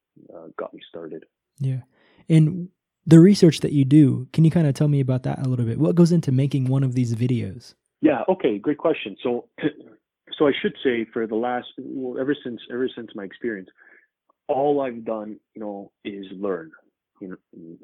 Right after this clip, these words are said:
Speaker 1: uh, I'm currently studying a little bit at Southern Evangelical Seminary, pursuing my master's. Um, but I mean, I'm, put it this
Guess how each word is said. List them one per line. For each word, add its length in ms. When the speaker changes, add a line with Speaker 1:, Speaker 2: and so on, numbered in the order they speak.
Speaker 1:
uh, 280
I'm 120
currently 400
studying 300
a 40
little 180
bit 260
at 120
Southern 320
Evangelical 760
Seminary, 480
pursuing 300
my 80
master's. 480
Um, 300
but 220
I 100
mean, 200
I'm, 380
put 120
it 100
this 100